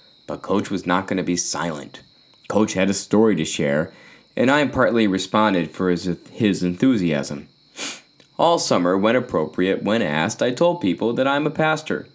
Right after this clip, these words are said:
I did not hold back from my vocational identity. I did not wear a clerical collar when hiking or always have a Bible in my hand to lend the question, but I did not try to hide who I am and what I do,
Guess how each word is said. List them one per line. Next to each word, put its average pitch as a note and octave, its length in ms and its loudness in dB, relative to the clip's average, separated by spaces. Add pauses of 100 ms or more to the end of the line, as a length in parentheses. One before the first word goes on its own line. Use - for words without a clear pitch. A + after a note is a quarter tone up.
(460)
I G2+ 100 0
did A2+ 160 2
not A2 200 2
hold G#2 260 2
back F2 280 2
from F2 140 -6
my E2+ 120 0
vocational F2+ 760 -2
identity. D#2 580 -2
I C#2+ 120 -8
did F#2+ 200 2
not F#2+ 200 2
wear F#2+ 260 4
a D#2 40 -6
clerical E2+ 420 -2
collar B2 420 2
when D#2 200 -4
hiking E2+ 500 -2
or D2+ 140 -4 (260)
always G2+ 260 4
have E2+ 100 -2
a F2 60 2
Bible F#2+ 480 2
in D#2+ 80 -2
my D#2 160 0
hand F#2 480 0
to E2+ 140 -4
lend G2 360 0 (280)
the F2 100 -4
question, A#2+ 680 0 (480)
but F#2+ 120 0
I F#2+ 140 4
did C3 280 0
not A#2 300 0
try F2 440 0
to F2 120 -6
hide G#2 440 0
who A2+ 220 0
I G2 120 2
am D#2+ 260 0
and E2+ 160 -4
what E2+ 160 0
I F2 120 2
do, E2+ 440 2